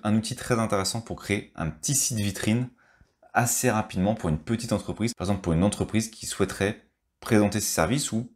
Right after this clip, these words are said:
ça peut également être très intéressant pour quelqu'un qui a une chaîne, euh, YouTube, en prenant un exemple,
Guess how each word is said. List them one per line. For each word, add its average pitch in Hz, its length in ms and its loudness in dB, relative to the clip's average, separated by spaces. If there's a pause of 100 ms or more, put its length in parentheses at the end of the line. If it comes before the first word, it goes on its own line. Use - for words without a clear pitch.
(300)
ça - 160 0
peut 131 200 4
également 107 300 6 (220)
être - 220 -4
très 110 240 0
intéressant 107 420 0
pour 90 160 -8
quelqu'un 95 220 -4
qui 92 100 -6
a 76 40 -2
une 76 80 -2
chaîne, 104 300 2
euh, 78 300 0
YouTube, 87 380 2
en 80 100 0
prenant 85 320 0
un - 20 2
exemple, 98 280 0